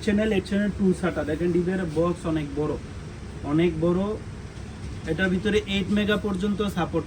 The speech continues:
করবে, যে আপনি বিদেশ থেকে অনেক ভালো মানের ক্যামেরা নিয়ে আসছেন, তাও চলবে এটা।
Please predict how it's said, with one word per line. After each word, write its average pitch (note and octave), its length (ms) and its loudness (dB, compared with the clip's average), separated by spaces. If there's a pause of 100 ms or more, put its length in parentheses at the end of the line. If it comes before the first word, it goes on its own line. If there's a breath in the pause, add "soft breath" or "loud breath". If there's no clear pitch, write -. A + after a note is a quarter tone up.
করবে, C3+ 260 -2
যে D3+ 120 0
আপনি E3 220 2
বিদেশ E3+ 340 2
থেকে F#3+ 220 -2
অনেক F#3+ 380 0
ভালো D#3 240 4
মানের F#3+ 260 4
ক্যামেরা F#3 300 2
নিয়ে F#3+ 180 2
আসছেন, F3+ 340 0
তাও D#3 260 2
চলবে C3+ 320 -4
এটা। A#2+ 180 -6